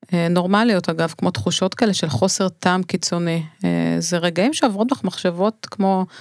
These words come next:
"מה כל האימהות שלי שווה בלעדיה? מי תסתכל עליי בגאווה? מי תעזור לי? מי יתייעץ? מי תקרא את מצבי הרוח שלי, את הניואנסים העדינים ככה שאמא יודעת לזהות בילדים שלה?"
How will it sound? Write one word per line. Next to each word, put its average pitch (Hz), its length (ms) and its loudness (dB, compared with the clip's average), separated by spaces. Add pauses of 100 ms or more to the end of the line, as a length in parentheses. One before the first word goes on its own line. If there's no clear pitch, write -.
(360)
"מה 202 120 2
כל 277 180 4
האימהות 190 380 2
שלי 214 200 2
שווה 185 300 2
בלעדיה? 170 500 0
מי 165 140 0
תסתכל 180 480 -2
עליי 196 260 2
בגאווה? 170 640 0
מי 180 120 2
תעזור 180 600 0
לי? 175 180 0
מי 170 100 0
יתייעץ? 185 760 0 (400)
מי 190 100 4
תקרא 180 380 2
את 202 100 0
מצבי 202 380 2
הרוח 175 360 2
שלי, 170 240 0
את 165 100 -8
הניואנסים 180 600 0
העדינים 175 420 0
ככה 170 320 -4
שאמא 170 300 0
יודעת 170 300 0
לזהות 170 340 -2
בילדים 165 420 0
שלה?" 160 320 0